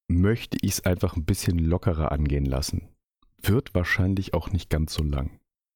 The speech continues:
Beim letzten Mal, als ich über den Verstand geredet hab, hab ich ja gesagt, dass wir auch immer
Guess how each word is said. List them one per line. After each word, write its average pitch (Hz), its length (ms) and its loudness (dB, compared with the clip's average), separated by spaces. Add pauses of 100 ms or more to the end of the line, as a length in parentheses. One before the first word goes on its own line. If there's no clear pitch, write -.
(120)
Beim 87 180 2
letzten 104 320 0
Mal, 123 240 2
als - 240 0
ich 85 100 0
über 87 80 2
den 87 140 2
Verstand 95 460 -2
geredet 85 480 0
hab, - 180 -2
hab 98 100 0
ich 80 80 0
ja 85 80 2
gesagt, 82 480 -2
dass - 400 -2 (580)
wir 82 600 2 (360)
auch 82 420 0 (240)
immer 135 560 2